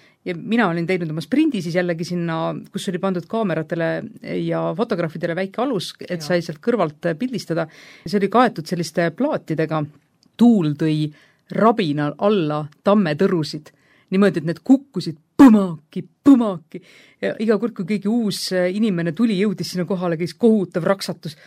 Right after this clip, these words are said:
Speaker 1: Mis see on? Aa, tammetõru kukkus. <laughs> Kas see võib olla tamm-, see oli nagu tõesti sellised paugud, kuna, kuna alt, äh, kõik oli tühi ja see kõmises ja niisugused, niisugused kõrgelt kukkuvad tõrud. Aga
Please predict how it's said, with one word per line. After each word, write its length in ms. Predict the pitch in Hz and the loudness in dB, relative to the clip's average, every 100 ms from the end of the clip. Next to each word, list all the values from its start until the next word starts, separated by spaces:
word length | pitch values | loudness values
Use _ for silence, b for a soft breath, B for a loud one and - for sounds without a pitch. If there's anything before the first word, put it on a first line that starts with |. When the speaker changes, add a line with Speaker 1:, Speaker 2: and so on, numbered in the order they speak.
| b | b
Speaker 1:
Mis 180 | - 247 - | -2 -2 0
see 140 | 226 | 2
on? 320 | 233 220 196 196 B B B - | 2 2 0 -4 B B B -2
Aa, 320 | 254 330 320 | 0 0 -2
tammetõru 580 | 302 311 285 220 269 226 | -4 -2 0 0 -2 -4
kukkus. 320 | 160 175 - 196 B B B | -6 -10 -8 -10 B B B
<laughs> 920 | 247 - _ _ _ 277 262 - - - | -6 -6 _ _ _ -10 -10 -16 -18 -6
Kas 180 | 247 - | -6 -2
see 140 | 214 | 0
võib 160 | 208 190 | 2 2
olla 200 | 202 185 | -2 -2
tamm-, 240 | 202 208 - | -2 -2 -4
see 140 | 196 | -4
oli 80 | 220 - | -4 -4
nagu 180 | 185 196 | -6 0
tõesti 320 | 247 226 - | 2 2 -2
sellised 380 | 196 185 165 - | -6 -4 -6 0
paugud, 520 | 226 262 220 170 151 B B B - | 6 6 6 2 0 B B B -2
kuna, 240 | 196 185 - - | 0 0 -4 -6
kuna 220 | 196 190 185 170 | -2 0 0 -2
alt, 400 | - 233 247 - - | 0 2 2 -4 -2
äh, 180 | 180 175 | 0 2
kõik 240 | 170 214 214 | 0 -2 -2
oli 140 | 175 165 | -2 0
tühi 280 | 247 220 | 2 2
ja 80 | 160 | -2
see 100 | 156 | -6
kõmises 580 | - 247 208 147 165 147 b b | 0 2 2 -2 -6 -10 b b
ja 160 | - 180 | -4 0
niisugused, 480 | 226 247 - 170 160 - | 0 0 -2 -4 -6 -8
niisugused 360 | 214 214 185 180 | -6 -4 -8 0
kõrgelt 360 | 254 254 165 151 | 2 4 2 -4
kukkuvad 360 | 220 - 160 160 | -10 -10 -10 -2
tõrud. 300 | 247 175 B B B - | -2 -2 B B B -6
Aga 280 | 190 247 | -4 -4